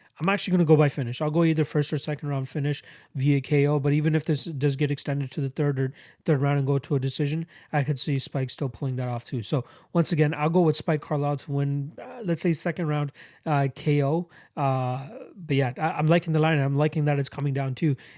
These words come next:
And again, I'm recording this on Friday before fight week, so it's currently at minus one fifty-five. Maybe during the week, fight week, it actually starts to go down more a little bit,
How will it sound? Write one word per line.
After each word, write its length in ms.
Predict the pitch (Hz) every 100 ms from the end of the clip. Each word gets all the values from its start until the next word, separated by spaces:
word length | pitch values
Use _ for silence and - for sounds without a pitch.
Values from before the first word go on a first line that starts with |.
| -
And 80 |
again, 220 | 151 156 143
I'm 140 | 151
recording 340 | 180 - 175
this 180 | 165 156
on 140 | 160 143
Friday 420 | - 156 151 151
before 360 | 135 - 151 139
fight 240 | 147 151
week, 240 | 170 180 - - -
so 160 | -
it's 140 | 156 - -
currently 320 | 175 170 165
at 80 | 147
minus 240 | 147 143
one 100 | 151
fifty-five. 640 | 139 143 143 131 147 160 - - -
Maybe 200 | 160 156
during 240 | 139 151 143
the 80 | 143
week, 300 | 139 165 -
fight 240 | 160 151
week, 160 | 143 135
it 60 |
actually 260 | 135 135 147
starts 220 | 151 135
to 60 | 135
go 120 | 131
down 400 | 135 135 135 180
more 280 | 139 156 160
a 40 |
little 160 | 135 127
bit, 180 | 127